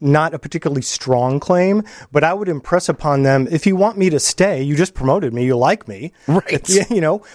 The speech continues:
Speaker 1: why aren't you giving me this raise? I don't understand. Is there something about me specifically? But you promoted me, so how could there be?
Speaker 2: Right.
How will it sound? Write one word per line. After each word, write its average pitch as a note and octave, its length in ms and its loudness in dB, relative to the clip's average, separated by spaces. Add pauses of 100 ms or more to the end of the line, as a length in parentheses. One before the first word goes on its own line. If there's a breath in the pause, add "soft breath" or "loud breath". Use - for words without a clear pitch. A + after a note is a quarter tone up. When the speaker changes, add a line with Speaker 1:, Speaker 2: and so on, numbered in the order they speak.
(100 loud breath)
Speaker 1:
why D#3+ 300 0
aren't F3+ 200 -4
you F3 80 -2
giving E3+ 280 -2
me E3+ 80 -2
this D#3 200 -8
raise? G#3 200 -2
I B2 80 -2
don't C#3+ 260 -2
understand. D3 460 2
Is B2+ 80 0
there C3+ 100 2
something C#3+ 340 0
about B2+ 320 0
me D#3 400 0 (300)
specifically? D#3 720 -2
But D3+ 160 -2
you C#3+ 100 0
promoted D#3 440 0
me, G#2 160 -18
so C#3 260 -4
how D3 140 0
could C4 180 -6
there D3+ 100 -2
be? C#3 60 -4
Speaker 2:
Right. D3 400 -4